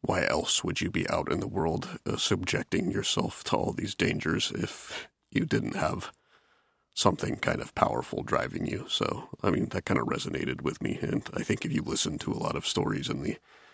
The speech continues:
fantasy genre, there are, uh, kind of these painful stories of beginning, so that was one. Um, I wish I could say all the sad stories were over, but they're not. There's more, but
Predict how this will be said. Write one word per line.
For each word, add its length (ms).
fantasy 420
genre, 440
there 240
are, 380
uh, 140
kind 200
of 160
these 400
painful 400
stories 480
of 200
beginning, 500
so 320
that 280
was 240
one. 360
Um, 460
I 60
wish 180
I 60
could 140
say 280
all 240
the 140
sad 320
stories 460
were 140
over, 340
but 240
they're 140
not. 340
There's 240
more, 500
but 480